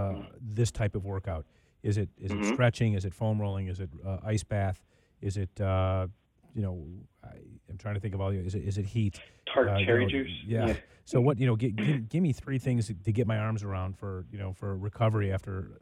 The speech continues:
Speaker 2: a, a, a serious event like this. What would you tell someone?
Speaker 1: Yes. Um, so I definitely think rest is, is probably one of the biggest things there, making sure nothing for three or four days and then probably not running again until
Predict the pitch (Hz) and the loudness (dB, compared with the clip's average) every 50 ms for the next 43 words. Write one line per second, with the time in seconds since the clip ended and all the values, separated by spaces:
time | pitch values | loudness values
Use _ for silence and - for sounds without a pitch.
0 | - - 95 87 80 98 101 - - 101 92 90 104 101 - - - 127 120 120 | -12 -10 -8 -6 -4 -6 -6 -6 -6 -8 -6 -4 -4 -4 -2 -2 0 2 2 2
1 | 117 110 104 101 - - - _ _ _ _ _ _ - 104 104 104 107 101 95 | 2 2 2 0 -2 -8 -20 _ _ _ _ _ _ -6 -2 0 2 2 2 2
2 | - - 87 87 - 85 78 76 - - - _ _ - 117 123 131 127 110 110 | 0 -4 -4 -4 -4 -6 -10 -10 -10 -16 -20 _ _ -4 -2 0 2 2 0 0
3 | 98 104 101 92 - - 117 110 101 90 - - _ _ - - - _ _ _ | 0 0 0 0 2 4 4 4 2 0 -4 -10 _ _ -20 -20 -20 _ _ _
4 | _ _ _ _ _ - 131 131 120 117 113 110 110 110 107 - - - - 139 | _ _ _ _ _ 2 4 4 4 4 4 2 2 0 -2 -6 -8 -2 0 2
5 | 113 107 98 - 120 - - 139 139 - 143 131 131 - 123 110 110 101 98 110 | 2 4 4 2 2 2 2 0 0 0 -4 -4 -2 -4 -4 -4 -6 -4 0 2
6 | 113 117 - - - 113 104 - - - 110 110 - - - 113 107 110 107 101 | 2 2 2 -2 -10 -10 -10 -10 -10 -8 -8 -8 -4 0 2 2 4 4 2 2
7 | 101 101 98 - - - 110 104 107 - - - 104 101 101 98 98 98 - - | 0 -2 -4 -4 0 0 0 2 0 -2 -2 -2 -2 -2 -2 -4 -8 -4 2 4
8 | 104 98 98 98 95 - - - - _ - 117 113 110 110 107 104 - 117 107 | 4 6 4 4 2 -2 -6 -20 -12 _ 2 2 4 4 4 0 0 2 4 4
9 | 104 104 107 113 117 - - 113 107 104 101 - 107 101 101 98 98 - - 117 | 6 6 6 6 4 6 4 4 2 2 0 0 0 2 2 0 -2 -2 2 4
10 | 113 104 101 - 110 107 104 107 104 107 104 104 104 104 98 98 - - - 104 | 4 4 4 4 6 6 6 8 8 8 8 6 6 4 2 0 -4 -8 -6 -4
11 | 98 101 101 98 - 117 120 127 135 123 110 - - 110 110 110 113 104 104 104 | -2 -4 -4 -4 0 0 2 2 4 4 2 2 4 2 2 2 2 0 0 0
12 | 101 101 98 101 - - 104 104 104 | 0 0 -2 -4 -6 -4 -4 -4 -6